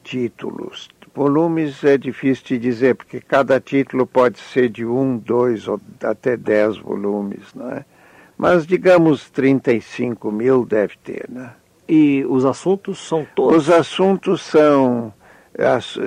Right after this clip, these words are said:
Speaker 1: estudos brasileiros, literatura, história, viagens, estudos sociais. Eh, de estudos brasileiros há um material bastante grande para pesquisadores.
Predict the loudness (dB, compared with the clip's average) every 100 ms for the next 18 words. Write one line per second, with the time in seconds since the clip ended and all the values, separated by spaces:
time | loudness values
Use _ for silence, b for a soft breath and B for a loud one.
0 | -4 -4 -4 0 0 0 -4 -4 -2 -2
1 | -4 0 4 4 4 2 -2 -6 -10 -4
2 | -2 -2 -4 -2 0 2 4 2 -2 -10
3 | -2 2 6 6 4 4 2 -2 b b
4 | b _ -20 -6 0 0 2 0 -2 -4
5 | -6 -8 -16 -10 -10 -8 -10 -8 -8 -10
6 | -6 -2 0 2 0 -2 -8 -20 _ b
7 | b b _ -2 2 4 4 2 -4 -2
8 | 2 2 2 0 0 0 4 4 4 4
9 | 4 4 2 2 2 2 2 0 -4 -6
10 | _ -18 -14 -6 -4 0 2 2 2 2
11 | 0 -2 0 0 0 -6 -2 0 0 0
12 | -2 -2 0 0 0 -2 -6 -12 b b
13 | b b -6 -6 -6 -10 -10 -4 -2 0
14 | 2 4 4 2 -8